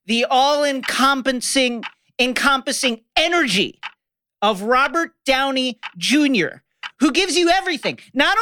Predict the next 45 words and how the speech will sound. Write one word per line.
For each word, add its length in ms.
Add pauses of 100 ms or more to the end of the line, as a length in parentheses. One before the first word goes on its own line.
only 180
does 200
he 80
give 220
you 120
the 100
charm 540
and 140
the 120
swagger 840
of 160
Tony 280
Stark, 360 (380)
but 220 (220)
when 180
we 140
start 420
getting 240
into 200
the 100
darker 440
side, 400
the 80
demon 440
in 120
the 100
bottle 400
stuff, 300 (180)
you 100
don't 160
even 160
have 180
to 100
hit 220
it 140
that 200
hard 340
because 480 (320)
we 420 (120)
out 200
here, 240
the 100
people 480
of 220
Earth, 260